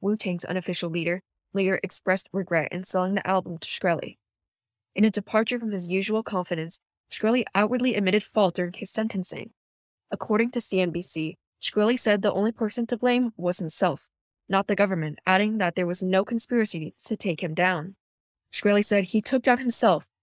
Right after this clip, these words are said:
with his disgraceful and shameful actions. To his investors, he apologized for losing their trust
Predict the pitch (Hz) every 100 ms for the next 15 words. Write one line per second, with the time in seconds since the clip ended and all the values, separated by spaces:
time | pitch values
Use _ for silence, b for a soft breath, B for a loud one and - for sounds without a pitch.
0 | _ 202 - 196 - 190 - 196 - 220
1 | - 233 - 170 170 170 - 214 214 165
2 | - - - _ _ _ _ _ - 233
3 | 233 214 226 240 185 170 - - 233 -
4 | - 254 240 180 165 202 190 185 165 160
5 | - 196 175